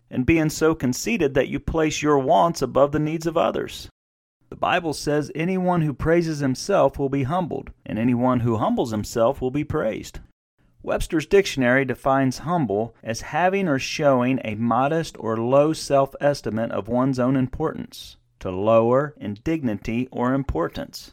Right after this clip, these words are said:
These definitions make humility seem like a negative quality, but I would argue that humility is one of the greatest qualities in many of our greatest leaders. Their opinions of themselves were low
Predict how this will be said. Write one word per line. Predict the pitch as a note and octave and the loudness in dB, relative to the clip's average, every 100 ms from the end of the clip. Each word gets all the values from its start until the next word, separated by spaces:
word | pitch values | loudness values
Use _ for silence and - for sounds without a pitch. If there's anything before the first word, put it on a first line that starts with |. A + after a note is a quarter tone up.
| _ _ | _ _
These | - A3 | -12 -10
definitions | - D#3 C#3+ B2+ C3+ C#3 D#3+ D3+ | -2 0 2 0 -2 -2 -6 -6
make | C3+ C#3 | -6 -6
humility | C#3+ C3 E3 F3+ C3+ | -4 -2 0 0 -2
seem | C#3+ C#3 D3+ | -4 -6 -4
like | D3+ D3+ | -4 -4
a | |
negative | C#3 D#3+ D#3+ C#3+ - | -6 -6 -6 -8 -4
quality, | D#3+ G#3+ C#3+ - - - | -2 -2 -4 -8 -14 -8
but | G#2+ | 0
I | - B3 | 2 2
would | F#3 A#2+ | 2 4
argue | B2 B2+ D3+ | 4 2 0
that | D3 A#2+ | 0 0
humility | B2+ C3+ D3 A3 D#3 B2+ D#3 | -2 -4 -2 -2 0 0 -2
is | - B2 B2+ | -4 -8 -4
one | C#3 D#3 | -4 -4
of | C#3 | -4
the | B2 | -6
greatest | C3 D3+ F#3 D#3 - | -4 -4 -4 -6 -6
qualities | B2 B2+ C3+ C#3+ F3 D3+ | 2 2 2 0 -4 -4
in | C3+ C3+ | -4 -4
many | D3+ F3+ D#3+ | -4 -4 -2
of | C#3+ | 0
our | D3 | 0
greatest | C3 D3+ E3 - | 0 -2 -4 -6
leaders. | E3 G#3+ - B1+ - - _ _ _ - | -6 -6 -8 -12 -16 -20 _ _ _ -8
Their | D3 | -4
opinions | C#3+ - C4 G#3 B2 | -2 -2 -2 -2 0
of | B2+ | 0
themselves | A#2+ G#2+ C3+ C#3 C#3 B2+ | -2 -6 0 2 2 -2
were | B2 | -6
low | C#3 G3 E3 D#3+ | 0 2 2 0